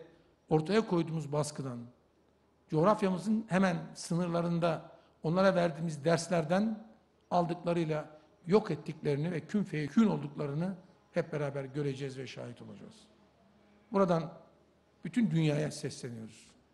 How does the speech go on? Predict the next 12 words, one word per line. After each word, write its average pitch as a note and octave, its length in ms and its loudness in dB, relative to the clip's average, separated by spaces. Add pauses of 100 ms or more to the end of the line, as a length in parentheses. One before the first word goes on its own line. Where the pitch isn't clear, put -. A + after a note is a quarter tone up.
(560)
Ülkemizle, D#3+ 800 0 (460)
Türkiye'li D3+ 500 -4
ve C#3+ 160 -4
bu E3 80 0
milletle D3 460 0
kimse E3 360 -4
başa C#3+ 260 -6
çıkamaz E3 460 -2
ve C3+ 140 -4
baş A#2+ 180 -10
edemez. G#2+ 520 -14 (840)
Biz A3 460 2